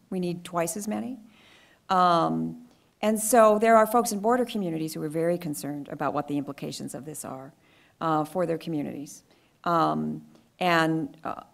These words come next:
so that's been also part of the, uh, immigration conversation. But at some level, all of this involves trade-offs. Um, the enforcement provisions, the legalization provisions. I mean, not everybody is excited about having ten or eleven million people get on a path to citizenship, and they wonder about what that means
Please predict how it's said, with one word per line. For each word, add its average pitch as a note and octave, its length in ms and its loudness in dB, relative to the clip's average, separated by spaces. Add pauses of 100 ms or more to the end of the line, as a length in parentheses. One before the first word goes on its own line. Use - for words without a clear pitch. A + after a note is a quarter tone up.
(120)
so F#3 440 0 (400)
that's G#3+ 380 4
been F3 240 -2
also F3+ 260 0
part F#3+ 260 0
of F#3+ 40 -4
the, F#3+ 240 -6
uh, F3 140 -6
immigration F#3 480 -4
conversation. G3+ 760 -6 (280)
But D#4 100 4
at D#4+ 100 4
some F#4 220 2
level, C#4 280 4
all B3 280 8
of A#3+ 80 2
this G3+ 260 -2
involves E3+ 460 -4
trade-offs. C#3 640 -12 (340)
Um, E3 480 2 (880)
the F#3+ 80 -6
enforcement A#3 480 0
provisions, F3+ 540 -4
the F#3 80 -6
legalization G3 600 -2
provisions. D#3+ 460 -8
I F3 60 -8
mean, F#3+ 100 -4
not G3 160 0
everybody G#3+ 460 0
is F#3 100 -8
excited G#3 500 -4
about D3+ 380 -6
having E3 260 -8
ten F3 200 -8
or - 20 -8
eleven E3 300 -8
million D3+ 240 -8
people G3 260 -10
get D3+ 140 -12
on C#3+ 100 -10
a C#3 60 -10
path D#3+ 300 -12
to D3+ 80 -14
citizenship, D3 600 -14
and D#3+ 100 -10
they D#3 80 -10
wonder F3 360 -6
about D3 240 -12
what D3+ 140 -14
that D3+ 180 -14
means C#3+ 500 -10